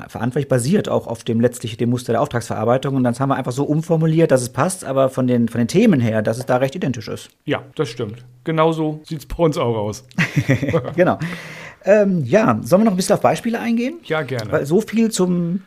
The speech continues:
Speaker 1: Thema gemeinsame Verantwortlichkeit, außer dass man eben wahrscheinlich immer noch, äh, Beispiele sucht, weil es ein bisschen schwer zu fassen ist, das Thema, gibt's wahrscheinlich gar nicht mehr,
Speaker 2: Ja,
Speaker 1: oder?
Speaker 2: und es gibt, ich finde auch die Beispiele, also die mir jetzt einfallen, äh, finde ich alle so,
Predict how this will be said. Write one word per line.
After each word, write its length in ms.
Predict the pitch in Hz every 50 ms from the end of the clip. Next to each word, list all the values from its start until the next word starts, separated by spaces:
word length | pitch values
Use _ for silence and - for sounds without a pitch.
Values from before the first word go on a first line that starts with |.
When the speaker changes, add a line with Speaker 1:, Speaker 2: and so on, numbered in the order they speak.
| _
Speaker 1:
Thema 440 | - - 156 175 214 208 190 185 185
gemeinsame 400 | 180 165 156 156 156 151 151 147
Verantwortlichkeit, 680 | - 135 143 180 180 - 196 185 - - 190 202 196 -
außer 300 | - 151 165 - 170 156
dass 160 | 151 147 -
man 160 | 147 143 139
eben 220 | - 139 143 143 139
wahrscheinlich 400 | 135 - - 151 185 180 139 -
immer 160 | 175 175 170
noch, 240 | 160 156 - - -
äh, 120 | 131 151
Beispiele 480 | 143 139 139 175 165 - - 143 131 131
sucht, 420 | 120 120 139 156 160 156 - -
weil 80 | 131 131
es 100 | 127 -
ein 60 | 131
bisschen 180 | 135 - - -
schwer 140 | - 143 135
zu 100 | - 131
fassen 240 | - 170 160 -
ist, 140 | - 127 -
das 100 | 117 -
Thema, 300 | - 135 143 156 165 160
gibt's 260 | 160 - 185 185 -
wahrscheinlich 320 | - 104 - 113 110 107 107
gar 140 | - 113 107
nicht 160 | 107 107 -
mehr, 80 | 113
Speaker 2:
Ja, 80 | 107 113
Speaker 1:
oder? 100 | 139 143
Speaker 2:
und 120 | - 117
es 160 | 110 - - -
gibt, 140 | - -
ich 80 | - -
finde 220 | - 196 185 180
auch 80 | 156 143
die 120 | 147 165
Beispiele, 640 | 139 127 123 151 185 180 - - - 170 156 147 156
also 140 | 135 127 127
die 100 | 151 180
mir 140 | 196 180
jetzt 240 | 165 170 170 - -
einfallen, 560 | 156 151 180 214 202 - 196 190 190 190 180
äh, 720 | 180 - - - - - - _ _ - - - - - 202
finde 240 | - - - 196 196
ich 140 | 160 - -
alle 160 | 180 180 180
so, 300 | 165 165 170 170 165